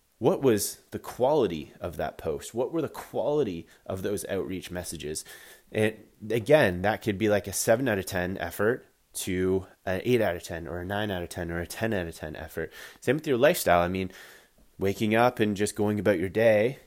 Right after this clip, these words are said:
or maybe you wake up, you meditate for five minutes, you set your intentions, and then you go about your day. That can totally change your day. And all these little things that I'm talking about, they're just little tools. They're just little decisions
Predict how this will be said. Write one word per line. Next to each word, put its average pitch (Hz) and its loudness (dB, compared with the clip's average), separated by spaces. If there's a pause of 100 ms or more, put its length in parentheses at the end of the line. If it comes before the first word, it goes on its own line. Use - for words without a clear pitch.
(220)
or 98 -2
maybe 101 -2
you 110 0
wake 107 2
up, 117 4 (160)
you 104 -4
meditate 120 -2
for 80 -14
five 82 -4
minutes, 80 -10
you 95 -10
set - -4
your 101 -4
intentions, 90 -10 (320)
and 101 -6
then 143 0
you 110 -6
go 90 0
about 76 -4
your 82 -6
day. 76 -6 (540)
That 135 2
can 175 -4
totally 175 0
change 160 -6
your 135 -4
day. 113 0 (280)
And 120 2
all 151 6
these 156 0
little 147 6
things 151 -2
that 127 0
I'm 101 -2
talking 151 -6
about, 110 4
they're 117 -2
just 156 -4
little 117 0
tools. - -4 (340)
They're 107 -2
just 101 -2
little 123 4
decisions 95 -2